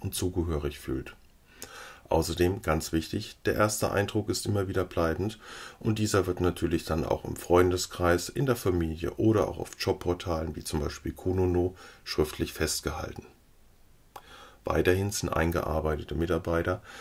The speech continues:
wertvoll, da sie schneller ihre Produktivität erreichen. Zufriedene Mitarbeiter sind natürlich auch ein kostenloser Werbeträger für weitere Fachkräfte,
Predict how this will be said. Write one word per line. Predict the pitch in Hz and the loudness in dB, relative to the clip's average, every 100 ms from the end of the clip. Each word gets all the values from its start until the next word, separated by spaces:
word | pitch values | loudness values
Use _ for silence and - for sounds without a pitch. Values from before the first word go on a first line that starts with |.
| - - | -16 -6
wertvoll, | - 85 - 110 107 110 | 2 2 2 2 2 2
da | - 80 | 0 -2
sie | - | -2
schneller | - 82 76 | -4 -2 0
ihre | 80 78 82 | 2 0 -2
Produktivität | - - 87 - 92 95 - 82 | -6 -4 -4 -4 -4 -4 -2 -2
erreichen. | - - - - - - - _ _ _ _ _ _ _ _ - - - _ _ - | -2 -6 -8 -8 -14 -16 -20 _ _ _ _ _ _ _ _ -20 -20 -20 _ _ -10
Zufriedene | - 87 - 127 104 | -2 -2 4 2 4
Mitarbeiter | 87 87 80 82 82 104 | 2 2 2 2 2 0
sind | - 113 | 0 0
natürlich | 95 - 101 - | 0 0 -2 -2
auch | - - | -4 -2
ein | - | -4
kostenloser | - 120 - 95 85 85 85 | 0 -2 0 0 0 -2 -2
Werbeträger | 78 78 - - 82 98 110 - - - - | -2 -2 -4 -4 -2 -2 -4 -14 -18 -18 -8
für | - 151 | -2 2
weitere | 87 85 80 - | 4 2 0 -6
Fachkräfte, | - 107 104 - 95 - 107 | -2 -2 -2 -2 -2 2 -2